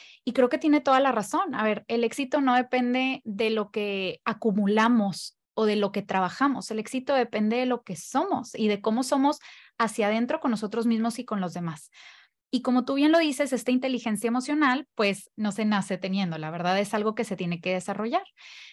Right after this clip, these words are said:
Si nos vamos ahora sí que a la biología del ser humano y hablamos de neurología, el cerebro, ¿qué pasa? Pues que se va desarrollando poco a poco, ¿verdad? Sabemos que el cerebro es un órgano que nace completo,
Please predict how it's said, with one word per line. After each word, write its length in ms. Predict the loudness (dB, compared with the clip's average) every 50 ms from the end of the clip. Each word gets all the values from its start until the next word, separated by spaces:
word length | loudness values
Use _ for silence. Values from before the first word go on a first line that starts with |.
| _
Si 220 | -6 2 4 4 6
nos 180 | 6 4 4
vamos 300 | 4 4 4 4 2 0 0
ahora 200 | 0 0 0 -2
sí 160 | -4 -6 -4
que 100 | -2 0
a 60 | 0
la 100 | 2 0
biología 540 | 0 0 -2 -4 -4 -6 -6 -4 -2 0 0
del 140 | 0 -2 -2
ser 180 | -4 -4 -2
humano 480 | 0 2 2 2 2 2 2 0 -2 -2
y 100 | -2 -2
hablamos 440 | -2 -2 -2 -2 -2 -4 -4 -4 -4
de 280 | -2 -2 -2 -4 -6 _ _ _ _ -6
neurología, 840 | -2 0 0 0 0 0 0 -2 -2 -2 -4 -4 -2 0 0 0 0 -2 -4
el 120 | -6 -6
cerebro, 460 | -4 -4 0 0 2 2 2 0 0
¿qué 80 | -2 -2
pasa? 400 | 0 2 2 2 2 0 -4 -4
Pues 200 | -4 -8 -10 -8
que 80 | -6 -6
se 100 | -4 0
va 140 | 0 2 2
desarrollando 640 | 0 0 -2 -2 -2 -2 -2 -2 -2 -2 -4 -4 -6
poco 200 | -6 -8 -6 -6
a 80 | -6
poco, 300 | -6 -8 -12 -12 -16 -20 _ -12
¿verdad? 320 | -6 -2 0 2 2 0 -2 -6 -20 -20 -20 -20 _
Sabemos 400 | -2 0 2 2 2 2 0 0
que 60 | 0
el 80 | -2 -2
cerebro 600 | 0 -2 0 0 2 2 2 2 2 2 2 2 -2
es 180 | -4 -4 -2
un 160 | -2 0 0
órgano 380 | 0 0 0 0 -2 -2 -4 -4
que 100 | -6 -4
nace 300 | -4 -4 -4 -4 -6 -8
completo, 560 | -6 -6 -6 -4 -2 0 0 0 2 2 0